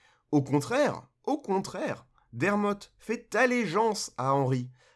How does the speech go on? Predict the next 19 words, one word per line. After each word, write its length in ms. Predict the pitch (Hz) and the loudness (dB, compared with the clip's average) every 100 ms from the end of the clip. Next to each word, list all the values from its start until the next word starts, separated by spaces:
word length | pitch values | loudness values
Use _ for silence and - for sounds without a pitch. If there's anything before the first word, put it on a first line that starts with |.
| _ - | _ -4
en 120 | 226 | -4
contrepartie 960 | 226 220 233 202 151 131 - 165 196 _ _ - | -2 -2 -2 -4 -4 -6 -6 -10 -10 _ _ -6
d'aller, 360 | 104 104 120 | 0 0 0
du 140 | - 107 | -4 -8
droit 240 | 113 185 | -4 -2
d'aller 240 | 123 101 151 | 0 0 0
recruter 520 | 107 101 104 123 160 | -2 -6 -8 -6 -4
lui-même. 760 | 120 113 135 156 160 139 101 - _ _ _ _ _ _ _ _ _ - | -4 -2 0 2 2 0 -2 -8 _ _ _ _ _ _ _ _ _ -14
Pire, 380 | 220 233 151 - _ _ _ _ _ _ _ | -4 -2 -2 -6 _ _ _ _ _ _ _
une 220 | 131 131 | 2 2
bulle 240 | 139 220 202 | 2 -2 -2
papale 640 | 185 185 175 160 107 - | -4 -2 -2 0 -2 -6
de 220 | - - - | -8 -6 -2
onze 200 | 233 233 | 0 0
cent 260 | - 208 | -2 -2
cinquante-deux 720 | 208 147 127 123 117 113 156 - _ _ _ _ _ - | -2 -6 -4 -2 -2 -4 -6 -12 _ _ _ _ _ -8
donnait 340 | 101 143 180 | 0 0 2
à 160 | 104 - | 0 2
Henri 360 | 131 127 135 | 2 2 0